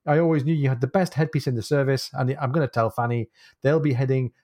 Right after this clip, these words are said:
for the Brest blockade on Monday." Babington is sorry that he'll miss Sophie, but he's glad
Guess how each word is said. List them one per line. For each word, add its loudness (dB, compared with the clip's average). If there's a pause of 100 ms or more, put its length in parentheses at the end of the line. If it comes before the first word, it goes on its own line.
for -4
the 0
Brest -2
blockade 0
on -4
Monday." -2 (400)
Babington 0
is -2
sorry -2 (180)
that -4
he'll 0
miss -4
Sophie, -6 (260)
but 0
he's 0
glad 0